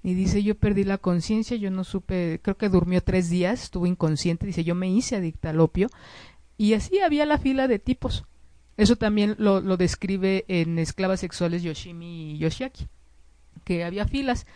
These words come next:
Dice, era uno tras otro, tras otro, tras otro,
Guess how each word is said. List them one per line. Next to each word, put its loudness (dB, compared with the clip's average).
Dice, 4
era 2
uno 2
tras -2
otro, -4
tras -6
otro, -2
tras -14
otro, -4